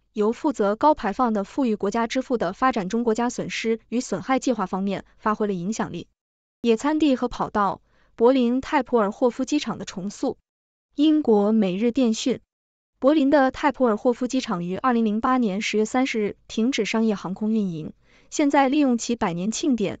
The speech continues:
来吸引人们对其历史和潜在未来的关注。该机场最初于一九二三年十月七日开放，此后成为许多历史事件的场所，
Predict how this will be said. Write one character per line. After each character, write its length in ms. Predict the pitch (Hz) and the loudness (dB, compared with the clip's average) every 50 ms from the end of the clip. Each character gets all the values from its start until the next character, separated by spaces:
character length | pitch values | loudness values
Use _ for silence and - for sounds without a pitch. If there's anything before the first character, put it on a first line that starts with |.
| _ | _
来 140 | - 196 196 | -6 -4 -4
吸 180 | 208 - - 240 | -4 -2 -2 -2
引 100 | 220 202 | -2 -2
人 120 | 185 175 | -2 -2
们 120 | 180 196 208 | -4 -2 -2
对 140 | 233 233 | -2 -2
其 160 | 220 - 226 220 | -2 -2 -2 0
历 160 | 262 262 233 | 0 0 0
史 240 | - - - - - | 0 -4 -6 -6 -8
和 140 | - - 190 | -8 -8 -8
潜 240 | 185 - 196 185 208 | -6 -6 -6 -4 -2
在 160 | 240 233 220 | -2 0 0
未 140 | 247 269 226 | 2 2 0
来 160 | 190 156 175 | 0 -2 -6
的 80 | 185 | -6
关 240 | - - 208 214 220 | -2 -2 0 0 -2
注。 180 | - 226 - - _ _ _ _ _ _ _ _ _ _ _ | -2 -4 -8 -10 _ _ _ _ _ _ _ _ _ _ _
该 220 | - 277 262 262 | -2 0 0 2
机 120 | 262 277 269 | 0 0 -2
场 280 | - 233 214 190 196 | -2 -2 -4 -4 -2
最 160 | 196 - 247 233 | -2 -2 -2 -2
初 180 | - - 262 | 0 -2 0
于 220 | 254 220 202 208 214 | 0 0 0 -2 -2
一 180 | - 233 254 | -4 -4 -4
九 140 | 233 - - | -2 -2 -2
二 160 | - 233 226 | 0 0 -2
三 180 | 220 - 254 247 | 0 0 0 0
年 240 | 233 214 185 196 214 | 0 0 0 -2 -4
十 160 | - - 202 | -4 -2 -2
月 80 | 208 | -2
七 180 | 208 - - 269 | -4 -4 -2 -2
日 120 | 262 226 | 0 -2
开 180 | - - - 226 | -2 -2 -4 -2
放， 280 | 220 - 226 185 - _ _ _ _ _ _ _ | -2 0 -2 -2 -4 _ _ _ _ _ _ _
此 180 | - - - 233 | -8 -4 -2 0
后 180 | - 311 294 269 | 4 4 4 4
成 160 | - 254 247 | 2 0 0
为 120 | 247 254 | 0 0
许 180 | 247 - - 185 | 0 -2 -6 -2
多 160 | - 226 247 | 0 0 2
历 140 | 269 311 285 | 2 2 0
史 140 | - - 190 | 0 -2 -4
事 140 | - 220 | -4 -4
件 140 | 214 233 214 | -4 -2 -4
的 60 | 202 | -4
场 260 | 196 - - 170 190 220 | -4 -6 -8 -8 -8 -6
所， 240 | - - 95 - | -6 -8 -8 -8